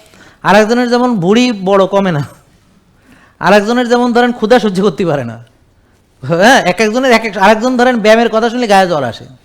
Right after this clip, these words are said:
কথা বুঝলেন না? নড়াচড়া শুনলে তার ইবলিস এসে বলে, "খবরদার তুই নড়বি না, নড়লি ভালো হয়ে যাবি,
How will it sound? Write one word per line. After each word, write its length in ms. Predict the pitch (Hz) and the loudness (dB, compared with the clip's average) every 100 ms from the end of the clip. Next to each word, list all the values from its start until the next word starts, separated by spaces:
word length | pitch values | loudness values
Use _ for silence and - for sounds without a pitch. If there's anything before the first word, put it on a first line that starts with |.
| _ _ _ _ _ _ _ _ - _ _ _ _ _ - | _ _ _ _ _ _ _ _ -20 _ _ _ _ _ -8
কথা 200 | 160 214 | -4 -2
বুঝলেন 240 | 226 247 | 0 0
না? 80 | 220 | 0
নড়াচড়া 480 | 185 214 226 233 233 | 2 2 2 2 2
শুনলে 360 | 233 254 285 | 0 0 0
তার 460 | 269 220 208 185 175 | 2 2 2 -4 -6
ইবলিস 320 | 202 196 185 | -4 -4 -2
এসে 180 | 202 190 | -2 -4
বলে, 140 | 190 | -4
"খবরদার 340 | 180 196 196 202 | -4 -4 -4 -4
তুই 120 | 220 | -2
নড়বি 300 | 190 180 165 | -2 -2 -4
না, 100 | 160 | -4
নড়লি 280 | 170 196 196 | -4 -2 -2
ভালো 200 | 156 160 | 0 -2
হয়ে 80 | |
যাবি, 260 | 135 123 117 | -2 -8 -12